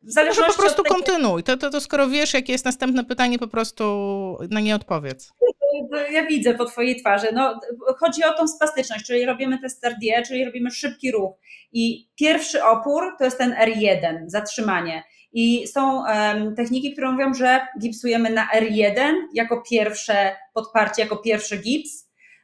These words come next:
Speaker 1: E, wtedy jest dobre podparcie pię-, pięty, dobre osadzenie, e, i to nam da rozluźnienie całej kończyny. E, potem przy kolejnych przygips-, przygipsowywaniach ten R jeden teoretycznie powinien się zmniejszać, nie?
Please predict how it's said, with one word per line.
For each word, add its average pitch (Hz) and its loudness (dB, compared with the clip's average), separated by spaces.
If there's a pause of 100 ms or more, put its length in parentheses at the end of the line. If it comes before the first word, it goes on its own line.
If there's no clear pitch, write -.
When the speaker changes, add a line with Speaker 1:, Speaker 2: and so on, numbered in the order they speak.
(120)
Speaker 1:
E, 196 4
wtedy 208 0
jest 208 0
dobre 233 2
podparcie 247 -2
pię-, 214 -6
pięty, 214 -2
dobre 214 0
osadzenie, 208 -2 (140)
e, 190 2 (320)
i 214 -8 (100)
to 226 8
nam 208 0
da 202 4
rozluźnienie 220 0
całej 220 0
kończyny. 254 -2 (460)
E, 233 4
potem 262 2
przy 247 0
kolejnych 240 2
przygips-, 233 -2 (340)
przygipsowywaniach 226 2
ten 214 -2
R 202 0
jeden 196 -4
teoretycznie 190 -6
powinien 180 -8
się 180 -12
zmniejszać, 160 -6 (100)
nie? 349 -6